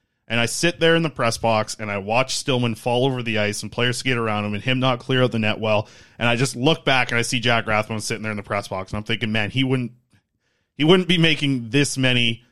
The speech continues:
big mistakes." And that's something that's in, like, you've heard, I've heard this from Tyler Myers. I saw Bo Horvat talking about this on After Hours, but I've heard this from Myers a lot, which is funny that he actually says it 'cause it <laughs> happens a lot to him. But it's like,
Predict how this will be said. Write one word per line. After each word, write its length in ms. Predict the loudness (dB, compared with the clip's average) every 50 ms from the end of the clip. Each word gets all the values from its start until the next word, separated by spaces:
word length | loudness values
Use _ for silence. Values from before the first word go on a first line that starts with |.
| _ _ _ _ _ _
big 180 | 0 2 2 2
mistakes." 500 | 2 0 0 0 0 0 0 0 -2 -2
And 80 | 0
that's 180 | 0 0 0 0
something 220 | 0 -2 0 0
that's 160 | 0 0 2 2
in, 140 | 2 2 2 2
like, 220 | 2 2 2 0 -2 -8 _ _ _ _ _ _ _ _
you've 160 | -6 -6 -2 0
heard, 200 | 2 2 2 2
I've 140 | 2 0 2
heard 120 | 2 2 2
this 140 | 0 0
from 100 | -2 -2
Tyler 280 | -2 0 0 2 2 4
Myers. 380 | 4 4 4 2 2 0 -2 -2
I 100 | -2 -2
saw 260 | -2 0 0 0 0 0
Bo 240 | 0 0 -2 0
Horvat 380 | 2 2 2 4 4 2 2 2
talking 280 | 2 0 0 0 0 0
about 140 | 0 0
this 140 | 0 -2 -2
on 140 | -2 0 0
After 280 | 0 0 0 -2 -2 0
Hours, 300 | 2 2 2 0 -2 -4
but 160 | -4 -4 -2
I've 160 | -2 -2 0
heard 160 | 2 2 2
this 140 | 2 2 0
from 100 | 0 0
Myers 320 | 2 2 2 2 0 -2
a 60 | 0 0
lot, 220 | 2 2 2 0
which 120 | -4 -10
is 80 | -12 -14 -16 _ _ _ _ _
funny 240 | _ 0 0 2 2
that 120 | 2 2 2
he 140 | 0 0
actually 300 | 0 -2 -4 -6 -10 -10
says 220 | -8 -8 -8 -10 -10
it 120 | -12 -14
'cause 120 | -14 -14 -12
it 80 | -8
<laughs> 0 |
happens 420 | -4 -4 -4 -4 -6 -8 -8 -6 -2
a 40 |
lot 260 | 0 2 2 2 0 -2
to 80 | -2
him. 260 | 0 0 0 0 -2 -4 -10 -18 -20 _ _ _ _ _
But 120 | 0 2
it's 180 | 2 2 2 2
like, 280 | 2 2 2 0 -4